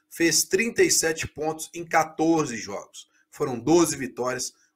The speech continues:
um empate e uma derrota. Um aproveitamento de oitenta e oito vírgula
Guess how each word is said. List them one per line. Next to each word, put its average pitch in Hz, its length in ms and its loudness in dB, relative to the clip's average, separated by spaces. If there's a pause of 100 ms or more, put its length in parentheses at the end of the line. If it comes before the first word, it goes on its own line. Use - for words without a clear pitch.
(120)
um 175 140 -2
empate 147 600 0
e 156 80 -10
uma 151 160 -6
derrota. 107 460 -4
Um 123 60 -14
aproveitamento 127 680 -10
de 135 80 -10
oitenta 156 500 -8
e - 20 -6
oito 147 360 -6 (320)
vírgula 147 480 -4